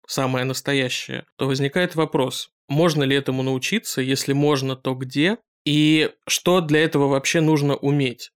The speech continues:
И мы выяснили, что научиться этому можно, и можно этому научиться даже у нас в России, в Москве, в Fashion Factory School,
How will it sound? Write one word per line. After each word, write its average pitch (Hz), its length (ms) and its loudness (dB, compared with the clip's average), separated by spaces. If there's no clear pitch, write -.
И 165 160 2
мы 220 160 6
выяснили, 156 440 2
что - 200 -2
научиться 143 480 0
этому 131 520 -2
можно, 135 560 -2
и 165 480 0
можно 160 360 0
этому 156 260 0
научиться 139 420 -2
даже 156 260 0
у 139 40 2
нас 139 220 -2
в 156 40 -6
России, 127 560 -4
в 127 100 -10
Москве, 135 640 -4
в 127 180 -14
Fashion 165 280 0
Factory 143 340 -2
School, 202 400 0